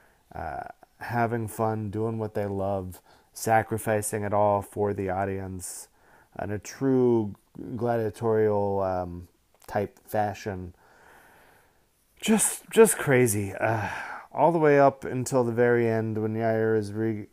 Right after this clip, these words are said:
Re-, Rodriguez throws an elbow that we'll probably still be talking about for decades in mixed martial arts. Um, something <laughs> that I'd be interested, you know, you see a lot of moves, uh,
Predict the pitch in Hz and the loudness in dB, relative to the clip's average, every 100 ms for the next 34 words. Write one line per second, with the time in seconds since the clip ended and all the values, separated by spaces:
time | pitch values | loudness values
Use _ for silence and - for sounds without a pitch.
0 | - - 120 117 - - 127 117 120 117 | -20 -10 -2 0 -2 -4 -2 2 2 2
1 | 113 - - _ _ _ _ - 127 127 | 0 -4 -14 _ _ _ _ 0 4 4
2 | 131 113 127 127 127 120 120 117 110 110 | 4 2 2 2 2 2 2 2 0 -2
3 | 151 285 208 - - 147 131 127 120 113 | 0 0 -2 -10 -4 6 8 8 2 0
4 | 110 - - 117 104 104 95 110 104 107 | -2 -4 -2 -2 0 -4 -2 0 0 -4
5 | 104 98 95 90 78 _ _ _ _ _ | -6 -4 -2 -4 -6 _ _ _ _ _
6 | _ _ _ _ _ _ _ _ 117 101 | _ _ _ _ _ _ _ _ -8 -2
7 | 117 170 - 80 76 85 - - - 98 | 0 0 0 -2 -6 -14 -16 -16 -14 -12
8 | 95 95 - 92 87 - 78 80 - - | -10 -12 -12 -12 -12 -10 -12 -12 -14 -14
9 | - 85 95 92 87 - - - _ _ | -10 -6 -6 -6 -10 -16 -20 -20 _ _
10 | - - 131 120 139 143 127 120 98 95 | -6 0 0 0 0 4 6 6 4 0
11 | 123 117 113 120 117 110 - 120 113 120 | 0 -2 -4 -6 -8 -8 0 0 2 0
12 | 113 110 95 _ _ _ _ _ _ _ | 0 -2 -4 _ _ _ _ _ _ _
13 | _ _ _ - 139 123 - 175 147 139 | _ _ _ 0 2 2 4 8 10 12
14 | 131 120 120 127 127 123 117 104 - 113 | 10 6 0 2 4 2 2 -2 -4 -4
15 | 87 | -4